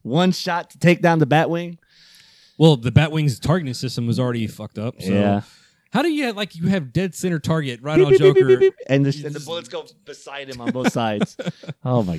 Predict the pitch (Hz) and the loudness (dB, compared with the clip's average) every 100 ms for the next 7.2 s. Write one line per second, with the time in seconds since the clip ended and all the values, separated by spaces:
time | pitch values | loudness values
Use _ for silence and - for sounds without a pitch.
0 | - 98 95 90 90 _ - 117 107 107 | -6 -6 -4 -6 -8 _ -6 -6 -6 -10
1 | _ _ 120 110 123 117 113 113 110 139 | _ _ -4 -2 -4 -6 -8 -2 4 6
2 | 156 165 160 165 165 160 160 175 139 135 | 6 6 6 8 8 6 6 6 6 4
3 | 135 147 135 - 147 - - 392 - - | 2 4 6 8 8 8 0 -4 -10 -20
4 | - - 160 151 156 135 117 _ - 135 | -18 -6 0 4 4 2 -4 _ -8 -2
5 | 147 143 143 135 143 135 _ _ _ _ | 0 2 0 -2 -8 -14 _ _ _ _
6 | _ - 170 190 156 127 - - - 156 | _ 2 4 4 0 -12 -20 -20 -2 2
7 | 180 - | 2 0